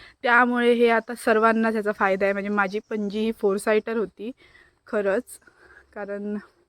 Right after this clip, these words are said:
पाणी ह्या जंगलामध्ये, हे कम्प्लीट जंगल आहे, तुम्ही बघू शकता, ह्या जंगलामध्ये गोड पाणी, प्यायचं पाणी असणं म्हणजे खूप महत्त्वाचं आहे. इथे एक आमचं एकच टुमदार असं घर आहे,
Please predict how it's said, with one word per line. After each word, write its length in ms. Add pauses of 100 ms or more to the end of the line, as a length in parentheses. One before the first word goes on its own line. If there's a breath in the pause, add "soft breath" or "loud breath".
(500 soft breath)
पाणी 300
ह्या 160
जंगलामध्ये, 680
हे 80
कम्प्लीट 400
जंगल 260
आहे, 100
तुम्ही 160
बघू 220
शकता, 320
ह्या 120
जंगलामध्ये 880
गोड 460
पाणी, 360
प्यायचं 300
पाणी 260
असणं 240
म्हणजे 260
खूप 220
महत्त्वाचं 540
आहे. 260
इथे 200
एक 80
आमचं 280
एकच 400
टुमदार 280
असं 200
घर 180
आहे, 260